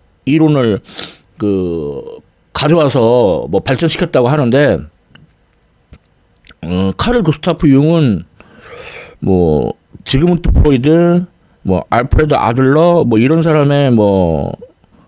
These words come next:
제자라고, 어, 뭐 제자 격이죠, 뭐. 어?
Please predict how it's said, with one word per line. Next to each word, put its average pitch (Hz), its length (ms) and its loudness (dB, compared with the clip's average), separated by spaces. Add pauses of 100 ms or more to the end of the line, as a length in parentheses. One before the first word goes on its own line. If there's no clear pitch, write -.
(100)
제자라고, 131 880 2 (280)
어, 98 120 -4 (240)
뭐 160 140 -2
제자 180 280 -2 (1700)
격이죠, 175 460 0
뭐. 180 280 -4 (120)
어? 120 220 -4